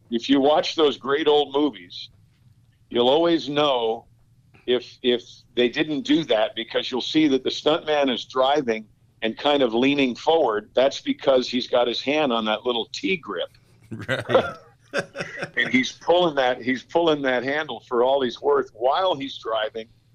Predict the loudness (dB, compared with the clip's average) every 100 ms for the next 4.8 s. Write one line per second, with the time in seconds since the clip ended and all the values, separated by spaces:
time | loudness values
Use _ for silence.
0 | _ 0 2 2 0 -2 -8 -6 -2 -2
1 | -4 -6 -6 -6 -4 -4 -6 -10 -6 -2
2 | 0 -2 -8 _ _ _ _ _ 2 2
3 | 2 2 2 2 2 -2 0 0 0 -4
4 | -6 -4 -2 -4 -4 -4 -4